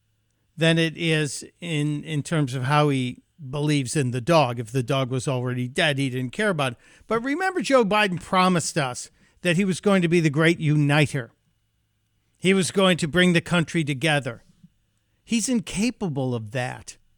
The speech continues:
He doesn't have that gene, that instinct, that, that reflex. It's all about how he can put down his opponents. We saw it with what he said with Peter Doocy in the press room.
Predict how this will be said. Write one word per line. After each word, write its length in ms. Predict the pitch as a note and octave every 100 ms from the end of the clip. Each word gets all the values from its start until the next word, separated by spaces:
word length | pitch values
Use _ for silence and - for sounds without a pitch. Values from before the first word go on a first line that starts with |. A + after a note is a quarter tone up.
| _ _ _ _ _ _ _ _ _ -
He 180 | F#3
doesn't 380 | E3+ G#3+ G3 G3
have 380 | D3+ F3+ G3 E3
that 420 | F3 F3 F3+ D3
gene, 540 | - C3 F#3+ F3 C3 B2+
that 240 | C#3 D3+
instinct, 680 | E3 E3+ C#3+ - C#3+ B2+ -
that, 320 | D3 D3 _ _ _ -
that 200 | D3+ D3+
reflex. 960 | C3 C3+ F#3 D#3+ - C#3+ B2 - - - _ _ _ _ F3+
It's 220 | F3 -
all 280 | G3 A3 G#3+
about 380 | F3+ F#3+ F3
how 240 | D3+ F3+ F3+
he 160 | F3
can 220 | E3+ D#3+ C3+
put 500 | - G#3 - A#2+ A2
down 520 | E3 F3 E3 D3+ B2
his 220 | D3 C3+
opponents. 840 | D3 - D#3+ D3+ B2+ A2+ - - _ _ _ _ _ _ _ -
We 160 | D#3+
saw 420 | D#3 - F#3+ F#3 F#3
it 60 |
with 220 | E3+ -
what 160 | D#3 E3
he 80 | D#3+
said 260 | - E3+
with 220 | D#3 D#3 -
Peter 300 | G3 F3+ D#3
Doocy 600 | E3+ F3+ E3 D3+ A#2+ - _ _ _ _ -
in 180 | D3+ D#3+
the 100 | D3+
press 460 | - F#3+ F#3 -
room. 360 | C3 B2+ B2